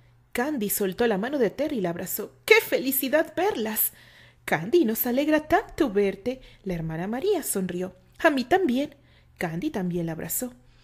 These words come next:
«Joven Granchester, un gusto verlo». La señorita Pony lo saludó. «¿Cómo están?».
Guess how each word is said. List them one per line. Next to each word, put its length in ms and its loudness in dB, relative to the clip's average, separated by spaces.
«Joven 440 4
Granchester, 720 0
un 220 0
gusto 400 0
verlo». 480 -2
La 80 -4
señorita 560 -4
Pony 240 -2
lo 80 -4
saludó. 520 -4
«¿Cómo 280 4
están?». 460 0